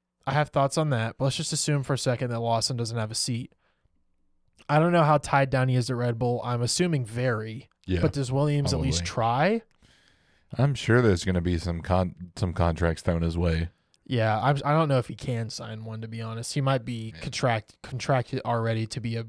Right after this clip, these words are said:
Speaker 1: reserve for next year
Speaker 2: Mm-hmm.
Speaker 1: either way.
Speaker 2: Yeah.
Speaker 1: So, uh, that's pretty rough. Um,
Speaker 2: It is. I, I, I'm, I feel for him 'cause I would want him to be a driver.
Speaker 1: How was his race?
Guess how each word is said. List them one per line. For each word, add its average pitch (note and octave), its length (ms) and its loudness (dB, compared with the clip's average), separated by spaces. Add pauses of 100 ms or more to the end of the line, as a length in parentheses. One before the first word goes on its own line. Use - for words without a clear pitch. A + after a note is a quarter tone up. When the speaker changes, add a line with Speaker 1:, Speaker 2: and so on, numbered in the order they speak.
Speaker 1:
reserve A#2 460 -2
for - 160 -8
next A2 340 -6
year A2+ 300 -8
Speaker 2:
Mm-hmm. E2 400 -8
Speaker 1:
either G#2+ 280 -2
way. G#2+ 460 -8
Speaker 2:
Yeah. - 60 -20 (680)
Speaker 1:
So, G#2 420 2
uh, G#2 200 -2
that's A2+ 200 -4
pretty G#2+ 200 -10
rough. - 460 -12 (400)
Um, D#3+ 340 6
Speaker 2:
It F#2 120 4
is. E2+ 200 4
I, F2 180 2 (100)
I, G2+ 320 2
I'm, G#2 240 -2 (640)
I F#2 80 -4
feel F2+ 260 2
for E2+ 260 -2
him E2+ 80 -4
'cause F2 240 -2 (120)
I F#2+ 100 0
would F#2 160 2
want E2 200 -4
him E2 180 -4
to D#2+ 80 -6
be D#2+ 160 -4
a D#2 40 -6
driver. D#2+ 580 -6
Speaker 1:
How E3+ 180 2
was E3+ 120 0
his C#3+ 160 -2
race? A2+ 520 -4